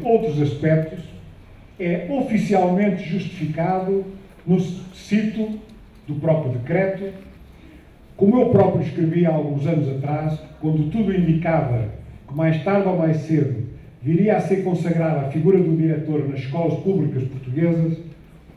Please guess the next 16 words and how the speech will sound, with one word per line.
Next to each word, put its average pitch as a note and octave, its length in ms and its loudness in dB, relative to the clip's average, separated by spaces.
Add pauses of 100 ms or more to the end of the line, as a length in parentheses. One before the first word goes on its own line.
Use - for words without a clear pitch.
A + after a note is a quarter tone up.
(420)
o A3 180 6
gestor F3 680 2 (160)
ou A#3+ 200 0
diretor E3+ 440 2
escolar, C3 640 -2
como C#3 220 0
órgão E3+ 320 2
unipessoal D3 840 0 (220)
de D3 80 -12
cariz E3 540 4
tecnocrático, C3+ 880 0 (800)
assume A#3 720 0
uma F3+ 200 2
nova F#3+ 320 4
centralidade F#3 960 0
organizacional, E3+ 1300 0